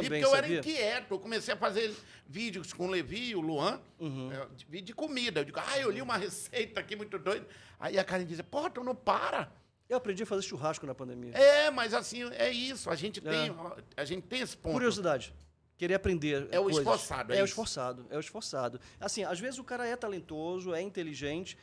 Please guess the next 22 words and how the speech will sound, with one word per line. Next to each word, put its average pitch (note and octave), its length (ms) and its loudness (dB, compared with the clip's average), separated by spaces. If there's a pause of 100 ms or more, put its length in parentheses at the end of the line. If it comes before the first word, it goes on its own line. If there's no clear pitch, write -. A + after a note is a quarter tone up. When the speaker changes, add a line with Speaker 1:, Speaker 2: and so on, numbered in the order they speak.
(240)
Speaker 1:
mas E3 180 -2
já G3 120 -4
tá C#4+ 100 -2
provado. D#3+ 640 -2
Sabe D#4 220 0
a - 20 -4
história F#3 200 -6
do C#3+ 80 -10
Q D#3 160 -8
I? D3 240 -8 (280)
Speaker 2:
Hum. B2+ 140 -8
Speaker 1:
Porque G#3 200 -6
até F#3 240 0
um E4 60 -10
pouco A3+ 240 -8
tempo E3+ 260 -10
atrás, D3 400 -8
todo F3+ 180 -10
mundo F#3+ 200 -12
dizia D#3+ 300 -8
assim: C#3+ 180 -8
o A#2 40 -12